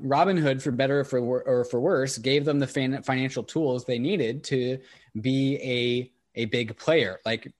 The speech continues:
retail, you know, like, each individual retail player doesn't move the needle, but, like, retail as a whole are now overpowering hedge funds,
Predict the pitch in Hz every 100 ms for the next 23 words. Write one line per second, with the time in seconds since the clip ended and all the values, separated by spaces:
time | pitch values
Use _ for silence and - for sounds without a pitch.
0 | _ _ _ 131 147 143 151 135 139 135
1 | - 160 143 135 123 139 160 120 113 117
2 | 107 110 107 110 110 113 120 113 110 143
3 | 127 101 113 107 110 117 139 143 135 123
4 | 113 123 120 107 - 185 165 113 160 _
5 | - - - _ _ - 143 139 139 139
6 | 143 139 139 135 127 - 131 131 120 110
7 | 143 175 - - - -